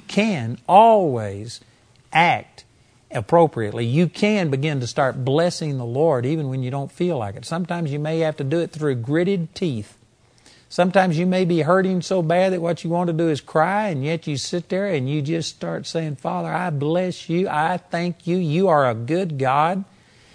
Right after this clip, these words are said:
And you start praising Him, and as you do that, it draws this joy that's in your spirit out.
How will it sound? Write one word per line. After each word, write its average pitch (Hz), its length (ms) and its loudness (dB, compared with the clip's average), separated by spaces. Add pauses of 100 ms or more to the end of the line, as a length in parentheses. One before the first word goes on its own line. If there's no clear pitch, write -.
(160)
And 139 160 2
you 180 120 4
start 170 400 4
praising 165 580 4
Him, 165 420 0
and 135 160 -2
as 135 220 -2
you 123 120 -2
do 143 260 2
that, 175 280 2
it 156 300 0
draws 147 760 2
this 143 320 -4
joy 160 580 2
that's 127 240 -4
in 123 220 -2
your 131 180 -2
spirit 208 480 -6
out. 185 420 -6